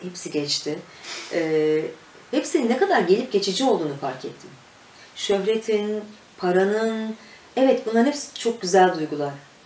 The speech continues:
Belki tatmin, diyeceksiniz ki tatmin oldunuz, o yüzden böyle hissediyorsunuz. Hayır, ke-, kesinlikle çok samimiyim burada. Ee, insan anne olduğu zaman o saf sevgiyi hissediyor ya hani,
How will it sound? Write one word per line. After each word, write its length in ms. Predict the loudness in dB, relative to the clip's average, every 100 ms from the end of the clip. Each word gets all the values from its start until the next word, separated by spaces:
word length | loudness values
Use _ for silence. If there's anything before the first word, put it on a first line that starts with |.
| 0
Belki 260 | 0 0
tatmin, 480 | -2 -2 -2 -4 -2
diyeceksiniz 500 | 0 0 0 -2 -6
ki 80 | -2
tatmin 300 | -2 -2 0
oldunuz, 360 | 2 2 2 2
o 120 | 2
yüzden 360 | 2 0 0
böyle 180 | 0 -2
hissediyorsunuz. 560 | -4 -6 -8 -8 -8 -6
Hayır, 220 | -4 -4 -4
ke-, 180 | -4 -4
kesinlikle 380 | -4 -4 -4 -6
çok 160 | -6
samimiyim 400 | -4 -2 0 -2 -4
burada. 280 | -8 -10 -10 -14 -18 -18 -18 -20 -6
Ee, 220 | 0 0 -2 -10 -8 -4
insan 320 | -2 0 2
anne 300 | 2 4 2
olduğu 280 | 0 -2 -4
zaman 220 | -4 -2
o 40 |
saf 300 | -2 -2 -2
sevgiyi 420 | 2 4 4 0
hissediyor 480 | -2 0 0 2 2
ya 240 | 2 2 -2
hani, 160 | -6